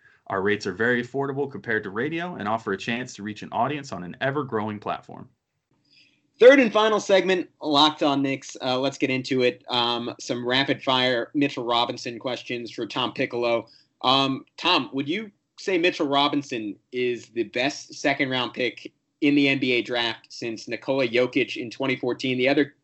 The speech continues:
Speaker 2: uh, contenders I could come up with were, uh, Monte Morris, uh,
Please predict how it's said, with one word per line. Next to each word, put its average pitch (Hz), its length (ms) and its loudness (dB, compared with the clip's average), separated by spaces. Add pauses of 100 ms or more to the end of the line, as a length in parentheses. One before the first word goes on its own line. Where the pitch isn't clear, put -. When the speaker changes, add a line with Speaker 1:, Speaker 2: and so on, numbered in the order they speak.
(180)
Speaker 2:
uh, 120 360 2 (760)
contenders 156 580 4
I 139 180 2
could 143 180 0
come 143 140 -2
up 139 200 0
with 139 220 0
were, 123 560 -2
uh, 117 200 0
Monte 135 460 -2
Morris, 135 720 -4
uh, 117 460 -2